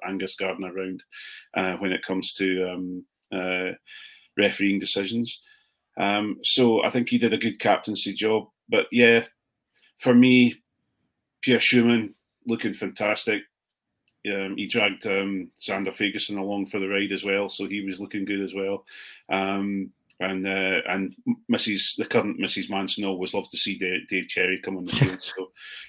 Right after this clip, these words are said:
Speaker 1: you know, there's always pluses and minuses.
Speaker 2: Yeah. Excellent. Okay, well, look, that's, um, I think that's it for, for the main pod this evening. Um, the Scotland haven't got a game now for a week and a half, to the twenty-fourth.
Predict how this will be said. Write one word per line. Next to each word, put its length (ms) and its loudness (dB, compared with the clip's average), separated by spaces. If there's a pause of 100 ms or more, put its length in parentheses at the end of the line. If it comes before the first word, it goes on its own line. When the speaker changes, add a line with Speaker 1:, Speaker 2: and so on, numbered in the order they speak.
Speaker 1:
you 100 0
know, 180 -4 (800)
there's 280 -2
always 260 2
pluses 320 -4
and 120 -4
minuses. 420 -8 (600)
Speaker 2:
Yeah. 200 0 (960)
Excellent. 560 2
Okay, 300 8
well, 340 8
look, 400 2 (140)
that's, 560 2
um, 400 8
I 60 0
think 180 -4
that's 220 4
it 120 -2
for, 220 0
for 160 -6
the 100 2
main 240 2
pod 300 2
this 200 -6
evening. 560 -2 (160)
Um, 460 2 (640)
the 340 6
Scotland 360 0
haven't 140 -4
got 100 -2
a 20 -2
game 340 0
now 160 0
for 180 -6
a 40 -2
week 180 -6
and 80 -2
a 40 -4
half, 480 -4 (100)
to 80 -20
the 60 -10
twenty-fourth. 720 -10